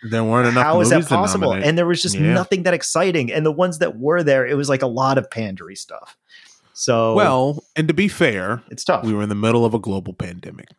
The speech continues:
Speaker 2: Absolutely.
Speaker 1: So there's that,
Speaker 2: I'm not
Speaker 1: so there's
Speaker 2: gonna
Speaker 1: every
Speaker 2: disagree with
Speaker 1: year
Speaker 2: that.
Speaker 1: where
Speaker 2: Yeah.
Speaker 1: it's a little rough, this one makes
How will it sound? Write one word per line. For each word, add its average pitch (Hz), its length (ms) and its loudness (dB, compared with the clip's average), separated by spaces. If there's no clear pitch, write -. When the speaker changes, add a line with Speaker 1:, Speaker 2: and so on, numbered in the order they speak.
Speaker 2:
Absolutely. 156 540 2
Speaker 1:
So - 20 -4
there's 95 140 -8
that, 117 160 -2
Speaker 2:
I'm 120 120 0
not 120 200 2
Speaker 1:
so - 20 -8
there's 117 120 2
Speaker 2:
gonna 120 60 6
Speaker 1:
every 190 200 4
Speaker 2:
disagree 214 220 2
with 175 80 6
Speaker 1:
year 135 160 4
Speaker 2:
that. 131 100 4
Speaker 1:
where 127 300 2
Speaker 2:
Yeah. 196 60 2
Speaker 1:
it's 202 60 -4
a 123 60 -2
little 131 280 0
rough, 143 600 0
this 107 420 -6
one 107 240 -6
makes 95 320 -12